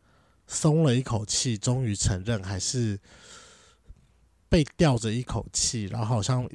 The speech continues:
逼迫自己要二择一这件事情？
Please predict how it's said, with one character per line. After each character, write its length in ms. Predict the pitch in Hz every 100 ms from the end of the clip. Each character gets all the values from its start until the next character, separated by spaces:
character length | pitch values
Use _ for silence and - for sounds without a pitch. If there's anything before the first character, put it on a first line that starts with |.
| -
逼 200 | 151 151
迫 220 | 160 139
自 180 | 120 139
己 200 | 113 95
要 300 | 104 117 107 -
二 220 | 143 110
择 320 | - 104 101
一 180 | 107 107
这 120 | 117
件 100 | 104
事 260 | 104 117 98
情？ 220 | -